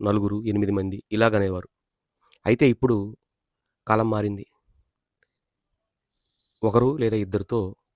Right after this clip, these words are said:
ఆపేసుకుంటున్నారు కనుక లిమిటెడ్‌గా మెయింటైన్ చేసుకుంటున్నారు.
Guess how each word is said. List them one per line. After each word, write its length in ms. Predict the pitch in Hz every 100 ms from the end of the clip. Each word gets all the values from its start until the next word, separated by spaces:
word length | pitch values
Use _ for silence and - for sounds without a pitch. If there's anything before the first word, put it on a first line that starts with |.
| _ _ _ _ _ _ _ _ _ - - - - -
ఆపేసుకుంటున్నారు 640 | 104 110 - 95 101 95
కనుక 260 | 98 98 120 98 98 - _ _ _ - - -
లిమిటెడ్‌గా 520 | 107 110 123 110 113 95 - _ _ _ _ 110
మెయింటైన్ 300 | 107 107 104
చేసుకుంటున్నారు. 520 | 95 95 92 87